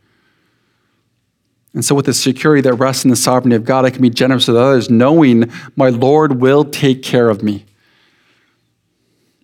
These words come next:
The gospel means my identity isn't what I wear or, or drive or where I live, so I don't have to live according to the world's idea of what is important or what is popular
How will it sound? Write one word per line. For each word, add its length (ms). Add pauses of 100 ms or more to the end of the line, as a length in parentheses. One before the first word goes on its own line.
(160)
The 80
gospel 320
means 160
my 120
identity 400
isn't 240
what 200
I 140
wear 400
or, 320
or 100
drive 500
or 80
where 200
I 20
live, 500 (220)
so 160
I 60
don't 160
have 120
to 60
live 320
according 420
to 60
the 100
world's 300
idea 320
of 60
what 100
is 100
important 640 (240)
or 100
what 120
is 80
popular 680